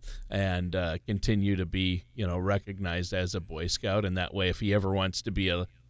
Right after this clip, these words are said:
an official leader, something like that. So, yeah, he's, he was very active in it, and just, uh, keep encouraging your kids, keep 'em involved,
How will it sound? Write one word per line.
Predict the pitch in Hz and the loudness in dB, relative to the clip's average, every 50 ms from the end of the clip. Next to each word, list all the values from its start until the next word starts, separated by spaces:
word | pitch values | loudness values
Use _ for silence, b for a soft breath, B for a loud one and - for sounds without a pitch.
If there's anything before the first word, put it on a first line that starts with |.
| - - - - | -20 -20 -2 4
an | 127 131 | 6 6
official | 123 - - 147 127 - - 131 113 110 | 6 8 8 8 8 8 6 4 4 4
leader, | 113 117 113 113 113 113 117 110 | 4 4 6 6 6 6 6 4
something | - - 123 110 92 - 113 107 | 4 2 2 2 2 0 0 2
like | 104 98 98 90 92 | 2 2 2 2 2
that. | 107 101 95 98 101 - - | 2 4 4 4 2 2 0
So, | - - 143 127 120 101 B B B B B - | 4 8 8 10 10 8 B B B B B 6
yeah, | 160 - - 120 | 8 8 8 6
he's, | 85 95 156 190 190 147 - | 6 4 4 4 6 4 4
he | - 110 143 208 | 4 4 4 6
was | 208 170 110 107 | 6 6 4 6
very | 101 120 131 139 135 131 123 104 | 6 6 8 10 10 10 10 10
active | 95 98 98 - - - 110 98 101 | 8 6 4 2 0 0 0 2 4
in | 113 104 | 4 4
it, | 104 104 - - 104 | 4 2 2 0 -2
and | 95 92 95 | -2 0 2
just, | 135 139 - - - | 2 2 2 4 6
uh, | 143 127 123 120 - - - _ _ _ _ _ - - | 6 8 8 6 4 0 -10 _ _ _ _ _ -20 2
keep | - 190 185 - | 2 4 6 6
encouraging | 180 151 - - 175 175 170 170 160 135 143 147 143 | 4 4 2 2 4 8 8 8 8 6 4 2 4
your | 135 127 120 | 4 4 2
kids, | - - 139 127 127 120 - | 4 4 4 4 4 4 0
keep | - - 165 - - | 0 0 -2 0 0
'em | 160 147 139 | 2 4 6
involved, | 135 123 110 117 117 113 113 117 117 110 110 107 | 6 6 6 8 8 8 10 8 8 6 4 -4